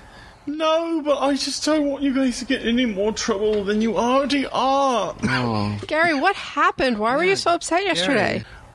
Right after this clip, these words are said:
Speaker 1: I should never have snuck around the castle with you guys. I put you guys in so much danger.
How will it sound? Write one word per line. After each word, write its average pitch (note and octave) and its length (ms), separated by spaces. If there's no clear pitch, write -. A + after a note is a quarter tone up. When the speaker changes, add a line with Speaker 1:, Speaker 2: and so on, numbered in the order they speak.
Speaker 1:
I G#3+ 600
should F3+ 320
never D#3+ 600
have C3+ 240
snuck E3 400
around D#3+ 300
the D#3 80
castle E3+ 420
with C3 220
you C#3+ 80
guys. C3 340
I F3 60
put - 280
you G3 60
guys D#3+ 300
in D#3 80
so D#4+ 300
much G4+ 280
danger. G3+ 600